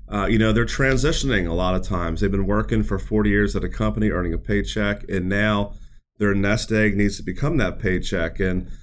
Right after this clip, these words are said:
they want their money to last as long as they last. And as we all know, we're all living longer 'cause of modern medicine, and people seem to be taking care of themselves now, uh, more than they used to.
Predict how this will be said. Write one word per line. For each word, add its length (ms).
they 200
want 360
their 160
money 340
to 100
last 360
as 120
long 280
as 100
they 220
last. 440
And 400
as 140
we 100
all 160
know, 180
we're 120
all 160
living 320
longer 480
'cause 160
of 100
modern 380
medicine, 640
and 120
people 280
seem 160
to 80
be 100
taking 360
care 200
of 80
themselves 480
now, 380
uh, 180
more 300
than 80
they 100
used 280
to. 340